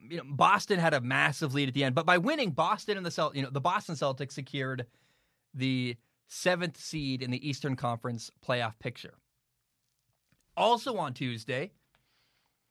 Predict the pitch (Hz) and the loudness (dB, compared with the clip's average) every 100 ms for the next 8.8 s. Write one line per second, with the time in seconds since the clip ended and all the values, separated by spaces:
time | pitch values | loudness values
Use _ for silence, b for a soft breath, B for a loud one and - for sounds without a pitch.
0 | _ _ 151 143 190 185 185 165 139 175 | _ _ -4 -2 0 0 2 0 0 -2
1 | 165 170 143 131 - - _ _ _ _ | 0 -2 -2 -4 -8 -12 _ _ _ _
2 | _ _ - 151 156 156 170 185 170 139 | _ _ -4 -2 -2 0 4 4 4 2
3 | 120 120 120 135 - - 127 135 131 135 | 0 -2 -6 -8 -12 -8 -4 -2 -2 -4
4 | - 127 175 180 180 175 156 160 160 143 | -4 0 2 2 0 0 0 0 0 0
5 | 123 131 127 135 123 117 135 120 117 113 | 0 0 0 -4 -4 -6 -8 -6 -8 -10
6 | _ _ _ _ _ - 165 - 269 285 | _ _ _ _ _ -4 0 2 0 0
7 | 226 - 208 185 165 151 131 107 127 160 | -6 -2 -2 0 0 -2 -2 -4 -8 -12
8 | _ _ _ _ _ - 131 127 | _ _ _ _ _ -2 0 0